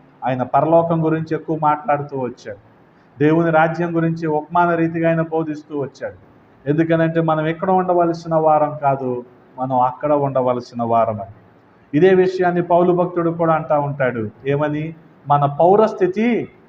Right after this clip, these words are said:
పరలోకంలో ఉంది" అంటాడు. అంటే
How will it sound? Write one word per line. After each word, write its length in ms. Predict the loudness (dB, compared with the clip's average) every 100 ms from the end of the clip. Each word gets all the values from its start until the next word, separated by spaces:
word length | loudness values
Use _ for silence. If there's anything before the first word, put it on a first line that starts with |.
| _ 0
పరలోకంలో 720 | 2 4 4 4 2 4 2
ఉంది" 380 | 2 -2 -2 0
అంటాడు. 440 | -2 -2 -4 -4
అంటే 460 | -8 -6 -2 -2